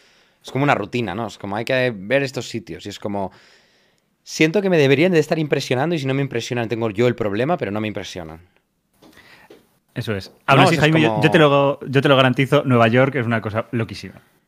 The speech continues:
Speaker 2: Es una cosa loquísima.
Speaker 1: Pero, po-, mira, por ejemplo, a mí un viaje que sí que me atraía, y lo que pasa es que no lo he hecho, a lo mejor algún día lo hago, era rollo, una idea que yo tenía que ni siquiera sé si sería factible, que es un camino de Santiago orientado
Speaker 2: Ujú.
Speaker 1: a, em, ver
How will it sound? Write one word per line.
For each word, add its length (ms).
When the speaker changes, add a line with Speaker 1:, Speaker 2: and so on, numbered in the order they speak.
Speaker 2:
Es 160
una 80
cosa 160
loquísima. 640
Speaker 1:
Pero, 320
po-, 120
mira, 200
por 80
ejemplo, 200
a 40
mí 80
un 80
viaje 320
que 120
sí 140
que 120
me 100
atraía, 440
y 80
lo 100
que 80
pasa 180
es 80
que 80
no 100
lo 80
he 40
hecho, 120
a 40
lo 40
mejor 140
algún 140
día 100
lo 100
hago, 240
era 300
rollo, 540
una 200
idea 260
que 120
yo 100
tenía 240
que 100
ni 80
siquiera 280
sé 80
si 100
sería 200
factible, 360
que 80
es 60
un 80
camino 280
de 80
Santiago 600
orientado 640
Speaker 2:
Ujú. 80
Speaker 1:
a, 200
em, 960
ver 440